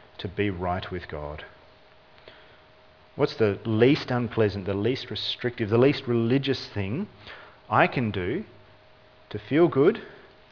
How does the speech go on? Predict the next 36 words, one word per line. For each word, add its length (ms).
and 100
get 160
in 120
God's 340
good 240
books 380
and 100
enjoy 320
the 80
rest 240
of 80
my 140
life? 320
Do 120
I 80
just 180
give 220
ten 240
percent? 420
Ah, 160
you 60
know, 140
that, 140
that 140
is 140
hard, 460
but 140
at 100
least 240
I 60
can 140
spend 200
the 80
rest 240
on 80
myself. 460